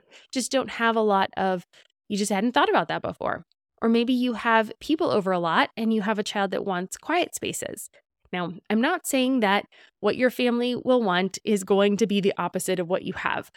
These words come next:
I bring up examples like this because I have seen them before, and the extreme cases are sometimes the easiest to understand. The point is that it's wise to ask for input from all of the members of the family or anyone else that's living in your home, because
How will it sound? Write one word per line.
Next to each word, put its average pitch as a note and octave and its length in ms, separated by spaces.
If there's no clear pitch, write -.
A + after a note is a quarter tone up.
I A3 140
bring B3 300
up C#4+ 120
examples A3 460
like G3 160
this F3+ 220
because G3+ 260
I G3 120
have G#3 100
seen F#4 240
them G#3 120
before, F3+ 500
and B3+ 280
the A#3 200
extreme C4+ 400
cases G#3 420
are F#3+ 100
sometimes G3 480
the - 160
easiest F3 340
to F3 60
understand. - 600
The A#3+ 80
point E4 260
is C4 140
that A#3 160
it's A3+ 180
wise G#3 460
to - 180
ask G3 300
for - 180
input G#3+ 400
from A#3+ 220
all A3+ 240
of C4 60
the B3+ 100
members G#3+ 320
of F#3+ 120
the F#3 100
family F3 540
or G#3+ 220
anyone A#3+ 320
else F#3 160
that's - 180
living F3 280
in E3+ 80
your E3 160
home, E3+ 340
because A#3 440